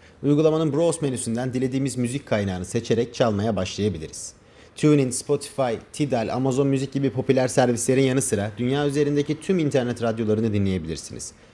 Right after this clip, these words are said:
Eğer kendi kurduğunuz bir web radyosu varsa yayın linkinizi yani Livestream U R L'sini kopyalayıp Open Network Stream bölümünden kolayca ekleyebilirsiniz.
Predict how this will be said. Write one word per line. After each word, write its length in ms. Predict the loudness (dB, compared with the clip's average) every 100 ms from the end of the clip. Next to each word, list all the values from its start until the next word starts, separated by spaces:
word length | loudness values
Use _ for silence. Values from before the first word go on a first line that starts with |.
| -8
Eğer 260 | -2 0 2
kendi 280 | 0 0 0
kurduğunuz 460 | -2 0 0 0
bir 60 | -2
web 280 | 2 0 0
radyosu 420 | -2 -4 -6 -6
varsa 380 | -6 -6 -8 -8 -12 0
yayın 280 | 2 4 2
linkinizi 540 | -2 -2 -4 -2 -4 -4 -6
yani 360 | -4 -2 -2 0
Livestream 580 | 0 -4 -6 -4 -2 -2
U 80 |
R 180 | 0 -2
L'sini 280 | -4 -4 -4
kopyalayıp 520 | -4 -4 -2 -2 -2 -8 -20 -20 -10 -4
Open 340 | 0 0 2
Network 380 | 0 0 0 0
Stream 340 | -2 0 4
bölümünden 420 | 6 4 2 0 0
kolayca 520 | 4 6 6 4 2
ekleyebilirsiniz. 800 | 2 0 0 -2 -6 -10 -12